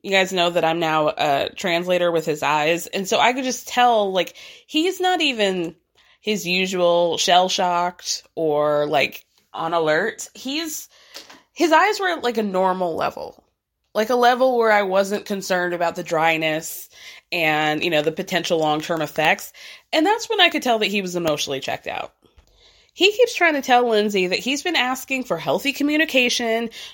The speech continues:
and while she's been asking for consistency, she keeps ignoring what he wants and just keeps talking about how much consistency she needs.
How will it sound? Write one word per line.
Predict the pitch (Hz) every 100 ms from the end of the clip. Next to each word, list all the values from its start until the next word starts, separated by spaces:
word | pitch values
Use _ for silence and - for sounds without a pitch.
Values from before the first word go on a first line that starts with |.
| -
and | 165
while | 156
she's | - 302 330
been | 311
asking | 233 226 - 202
for | 196
consistency, | 185 185 254 - 208 156 175 180 - - - _
she | - 311
keeps | 311 254
ignoring | 247 202 220 214 202 202 180
what | 202
he | - 339
wants | 254 117 - - -
and | 202 202 190 190 190
just | 208 -
keeps | - 233 226
talking | - 208 208 214
about | 190 180
how | 190
much | 180 170
consistency | - 175 160 - 147 -
she | 135 117
needs. | - -